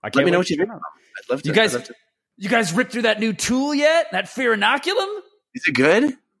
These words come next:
Speaker 1: It's fantastic. It's new Tool. Come on.
Speaker 2: New Tool.
Speaker 1: Oh, it
Speaker 2: I'm,
Speaker 1: actually
Speaker 2: I'm
Speaker 1: really is. It, it's good. If you, I mean, look, if you like Tool, you'll love it. If you don't like Tool, it's not gonna,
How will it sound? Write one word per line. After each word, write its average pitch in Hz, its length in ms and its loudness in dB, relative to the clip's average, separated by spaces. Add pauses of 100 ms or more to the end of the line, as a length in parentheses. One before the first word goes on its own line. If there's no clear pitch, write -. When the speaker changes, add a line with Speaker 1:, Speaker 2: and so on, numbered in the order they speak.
(260)
Speaker 1:
It's - 120 -10
fantastic. 587 920 0
It's - 140 -10
new 523 120 -6
Tool. 554 400 -2
Come 523 180 -10 (260)
on. 202 300 -4
Speaker 2:
New 494 80 4
Tool. 480 80 -2 (1700)
Speaker 1:
Oh, - 60 -2
it - 60 0
Speaker 2:
I'm, 170 100 4
Speaker 1:
actually 175 280 4
Speaker 2:
I'm 139 80 4
Speaker 1:
really 131 240 4
is. 110 180 -4
It, 123 160 -2
it's 127 140 -4
good. 110 160 -2
If 113 100 -4
you, 220 160 2
I 180 80 4
mean, 160 160 2
look, 120 200 -2
if 110 120 -4
you 117 100 -2
like 120 260 2
Tool, 117 560 0
you'll 110 340 2
love 85 240 -4
it. 62 180 -12
If 101 180 -8
you 110 180 2
don't 113 400 -2
like 120 260 0
Tool, 120 540 0
it's 113 180 -6
not 107 180 -2
gonna, 101 380 -6